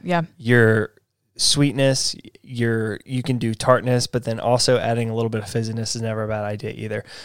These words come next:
Speaker 2: But essentially, you're just trying to balance your, your, like, sour, alcohol, sweet,
Speaker 1: Mm-hmm.
Speaker 2: salt, whatever. Like,
Speaker 1: That's it.
Speaker 2: yeah, you can get real advanced, and there are some incredible cocktails that I would never be able to make at home.
Speaker 1: <laughs>
Speaker 2: Like, there's,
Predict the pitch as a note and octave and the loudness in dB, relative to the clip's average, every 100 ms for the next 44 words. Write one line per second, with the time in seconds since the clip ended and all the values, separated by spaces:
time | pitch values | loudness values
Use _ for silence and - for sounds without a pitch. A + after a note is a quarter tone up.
0 | - - G#3+ G#3+ A3+ G3+ F3+ F3 F3+ - | -8 4 6 6 4 4 4 4 4 6
1 | D#3+ D#3 C3+ B2+ C3 B2+ - B2 A#2+ A2+ | 6 8 6 6 6 4 4 2 2 0
2 | - _ _ - B2 B2+ A2+ A2 A2 - | -12 _ _ -2 6 8 8 4 0 6
3 | C#3 B2 B2 A#2+ A#2 - B2 A2+ - A2+ | 8 8 8 6 4 0 0 0 2 2
4 | A2 A2 - A#2 A2 G#2 F3 F3+ F3 - | 2 -2 -2 0 0 -2 -4 -4 -4 -8
5 | _ - - A2+ G#2+ - C3 A#2+ A2 F#2+ | _ -2 4 6 6 2 2 2 2 -2
6 | F#2+ A#2 - - A2+ A2+ E3 G3+ G#3+ - | -4 -6 -14 -6 -2 0 2 2 2 2
7 | - E3 D#3 - - B2+ D#3 D3 C3+ A2 | 8 10 10 4 -4 2 2 4 2 2
8 | A#2+ C3 C3 A#2+ A#2+ B2 B2 - A#2+ B2 | 4 6 6 4 4 2 0 -2 0 2
9 | A#2+ A#2+ A#2 A2 B2 A#2+ A2+ A#2 A#2 - | 2 0 -2 2 2 2 2 0 2 0
10 | A#2 A2+ A2+ A2 G#2+ A2 A2+ A2+ A#2 A2+ | 0 0 -2 -2 -4 -4 -2 -2 0 0
11 | A2+ A2+ A2+ - C#3 A2+ B2+ A3 - A#2 | 0 -2 -2 4 4 6 4 2 0 -4
12 | A2 - A#2 A2+ - | -4 -2 -2 -2 -6